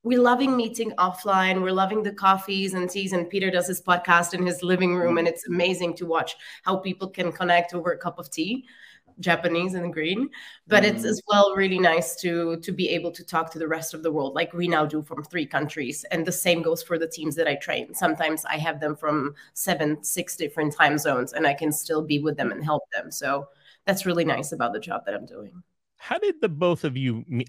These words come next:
Speaker 3: actually meet? How did, how did that happen?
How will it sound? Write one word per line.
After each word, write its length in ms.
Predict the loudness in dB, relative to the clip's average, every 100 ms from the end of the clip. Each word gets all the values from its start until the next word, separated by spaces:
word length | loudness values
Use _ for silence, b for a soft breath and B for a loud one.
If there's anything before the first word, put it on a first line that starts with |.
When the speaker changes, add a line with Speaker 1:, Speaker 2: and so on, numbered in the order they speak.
| 0
Speaker 3:
actually 380 | 0 -2 -2
meet? 440 | 0 -2 -2 -6 -18 _
How 180 | 0 0
did, 300 | -2 -6 -12
how 160 | -4 -2
did 160 | 0
that 160 | 0 0
happen? 420 | 0 -2 -6 -18